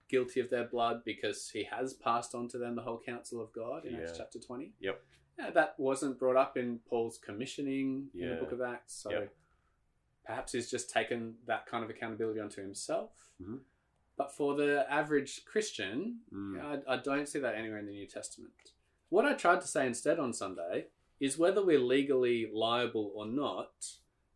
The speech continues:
Speaker 1: if you know that someone's in danger and you don't warn them about it,
Speaker 2: Yep.
Speaker 1: I mean, that's poor form.
Speaker 2: Totally.
Speaker 1: Like,
Speaker 2: Yeah.
Speaker 1: it, even if you're not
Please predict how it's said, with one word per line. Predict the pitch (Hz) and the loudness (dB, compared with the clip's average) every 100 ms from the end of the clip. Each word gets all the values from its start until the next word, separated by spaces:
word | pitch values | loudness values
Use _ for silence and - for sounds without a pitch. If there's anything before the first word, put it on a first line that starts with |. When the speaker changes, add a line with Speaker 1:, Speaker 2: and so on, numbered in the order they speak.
| _ - | _ -2
Speaker 1:
if | 151 - | -2 0
you | 185 196 | 0 2
know | 147 147 160 | 4 4 4
that | 135 | 2
someone's | - 139 123 113 | 0 0 0 -2
in | 104 | -4
danger | 101 107 117 101 - 107 160 _ _ _ _ _ _ | -2 -2 -2 -6 -10 -8 -10 _ _ _ _ _ _
and | 117 117 | -2 -2
you | 113 | -2
don't | 110 143 131 104 | -2 0 -2 -4
warn | 104 127 147 | -2 0 2
them | 120 92 | 0 -4
about | - - 113 | -10 -10 -4
it, | 156 - - | -4 -4 -6
Speaker 2:
Yep. | 90 - _ _ - _ | -6 -6 _ _ -20 _
Speaker 1:
I | |
mean, | 143 | -4
that's | 214 | -4
poor | - 156 160 | 4 6 6
form. | 180 240 92 - | 2 -2 -4 -10
Speaker 2:
Totally. | - 92 101 - _ _ | -4 -2 -2 -6 _ _
Speaker 1:
Like, | 147 - | 4 4
Speaker 2:
Yeah. | |
Speaker 1:
it, | 202 - _ | 2 -4 _
even | 160 208 | 4 4
if | 196 160 | 2 4
you're | 135 | 4
not | 135 135 | 4 2